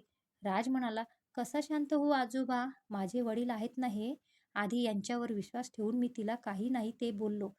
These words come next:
याच घरात मी तिच्यावर हात उचलला. गेली चार वर्षे मी आणि तिने विरह सहन केला. तिने मला कधीच जॉब विचारला नाही की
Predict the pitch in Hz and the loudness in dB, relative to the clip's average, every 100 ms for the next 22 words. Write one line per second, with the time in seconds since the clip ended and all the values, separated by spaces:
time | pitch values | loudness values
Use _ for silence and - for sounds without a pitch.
0 | _ _ _ 233 226 233 254 226 226 214 | _ _ _ -4 0 0 -2 -6 -2 -2
1 | 226 233 214 254 247 - 220 202 220 190 | 0 0 0 -2 -6 -4 -2 0 -2 -4
2 | 220 254 262 254 233 202 196 - _ _ | -8 -6 -6 -2 -2 -2 -4 -10 _ _
3 | - 196 226 247 269 226 220 262 247 254 | -8 2 4 4 2 2 2 0 -2 -2
4 | 247 240 233 220 226 233 214 233 220 220 | 0 0 0 -2 -4 -4 -2 0 0 0
5 | 233 269 - 226 269 269 220 190 - _ | 0 -2 -2 0 0 0 -2 -2 -8 _
6 | _ _ - 226 254 277 254 262 247 214 | _ _ -2 2 4 4 2 2 0 0
7 | 262 - 247 226 240 220 214 226 214 220 | -2 0 0 2 -2 -2 -4 -4 -2 -2
8 | 220 202 196 - _ _ - | 0 -2 -4 -6 _ _ -6